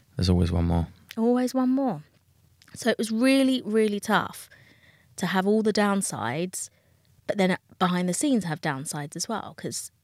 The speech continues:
Speaker 2: if anyone knows what it's like not to be able to pay your rent, it's y-, the anxiety it gives you, you know, it's, there's a lot of mental health issues that go along with not being able to pay your bills.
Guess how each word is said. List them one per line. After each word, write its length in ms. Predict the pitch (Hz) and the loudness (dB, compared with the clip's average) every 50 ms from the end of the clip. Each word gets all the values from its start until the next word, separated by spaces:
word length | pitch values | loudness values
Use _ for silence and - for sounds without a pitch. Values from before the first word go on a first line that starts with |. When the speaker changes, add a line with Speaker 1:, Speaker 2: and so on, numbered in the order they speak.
| _ - - | _ -10 -6
Speaker 2:
if 120 | 180 - | 0 4
anyone 300 | 196 208 202 190 185 185 | 4 6 6 6 4 4
knows 220 | 185 185 180 180 | 4 4 2 2
what 80 | 185 170 | 0 -2
it's 160 | - - - | -4 -4 -4
like 140 | 190 175 - | -6 -4 -4
not 120 | 175 - - | -6 -8 -8
to 60 | - - | -10 -6
be 100 | - 175 | -6 -6
able 100 | 160 156 | -6 -6
to 80 | - | -8
pay 140 | - - 170 | -6 -4 -4
your 140 | 147 160 160 | -4 -2 -2
rent, 480 | 190 202 165 143 160 202 - - - - _ _ - - _ _ _ _ _ _ _ | -2 -2 -2 -2 -6 -8 -8 -8 -10 -10 _ _ -20 -20 _ _ _ _ _ _ _
it's 140 | - - - - - _ - | -10 -10 -10 -10 -14 _ -14
y-, 140 | - 196 - - | -10 -10 -8 -4
the 140 | 175 190 | -4 -2
anxiety 680 | 185 180 180 170 165 185 175 196 208 202 196 - - 208 | 0 0 0 0 2 2 4 4 4 2 2 0 -2 -4
it 80 | - - | -4 -2
gives 280 | - 208 196 - - | -4 -4 -4 -4 -4
you, 100 | 214 202 | -4 -2
you 180 | 190 190 190 196 | -2 -2 -4 -4
know, 80 | 180 | -6
it's, 140 | 151 - - - | -8 -10 -12 -14
there's 200 | 214 214 240 - | -14 -10 -6 -4
a 40 | 277 | -4
lot 140 | 302 349 320 | -2 -2 0
of 60 | 294 | 0
mental 260 | 285 277 262 262 240 | 0 0 0 -2 -2
health 220 | 233 240 233 - | -2 -2 -2 -4
issues 260 | 196 175 - - 190 185 | -6 -8 -8 -8 -10 -12
that 120 | - - | -10 -4
go 180 | - 185 180 180 | 0 0 0 2
along 340 | 180 180 185 180 175 175 | 2 2 2 2 2 2
with 160 | 175 175 - - | 0 -2 0 -2
not 160 | 180 - - | -4 -4 -4
being 140 | - 185 180 | -4 -4 -4
able 100 | 165 165 | -4 -6
to 100 | - - | -8 -8
pay 140 | - 180 | -8 -6
your 120 | 160 165 151 | -6 -4 -4
bills. 440 | 196 208 214 165 - - - - | -2 -2 -2 -2 -4 -8 -12 -12